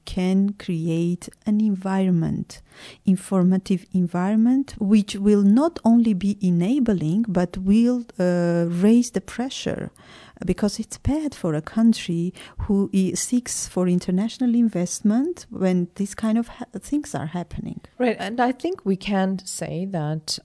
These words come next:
Speaker 2: um, of course, this is speculation, that this kind of international pressure, because there was a lot of international pressure from, you know, from different power centers, uh, in the world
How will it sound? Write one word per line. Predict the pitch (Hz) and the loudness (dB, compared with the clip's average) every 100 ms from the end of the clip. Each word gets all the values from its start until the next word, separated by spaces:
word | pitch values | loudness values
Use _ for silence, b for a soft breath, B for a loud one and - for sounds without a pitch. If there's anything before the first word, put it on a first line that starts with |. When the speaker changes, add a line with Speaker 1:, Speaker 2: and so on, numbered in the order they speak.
| - | -4
Speaker 2:
um, | 156 151 156 | -2 -2 -6
of | 160 - | -8 0
course, | 165 | 0
this | - 165 | 0 -4
is | 156 | -4
speculation, | - 156 - 160 156 147 - 190 | -4 -6 -4 -4 -2 -4 -4 0
that | 180 156 - | 0 0 2
this | 202 214 | 2 2
kind | - 180 160 | 0 2 2
of | |
international | 156 160 160 151 143 - 151 | 0 -2 -2 -4 -4 -6 -8
pressure, | - 135 - - 160 | -4 -4 -4 -4 -4
because | 151 - 151 - | -6 -6 -6 -4
there | 156 | -4
was | 151 165 151 | 0 0 0
a | |
lot | 135 139 | -4 -6
of | 139 | -8
international | 139 143 - 139 135 - | -8 -10 -8 -10 -8 -10
pressure | 147 - 139 - 143 | -10 -8 -8 -6 -10
from, | - 143 151 B B B B | -6 -8 -8 B B B B
you | 165 | -4
know, | 139 | -4
from | - 151 | -4 -2
different | 170 - 156 | -2 -2 -6
power | - 190 175 | -2 0 -2
centers, | - 165 160 165 151 151 | -2 -4 -4 -4 -4 -8
uh, | - 160 151 151 | -8 -4 -2 -4
in | - 151 | -4 -4
the | 147 | -4
world | 147 151 147 151 | -4 -4 -4 -6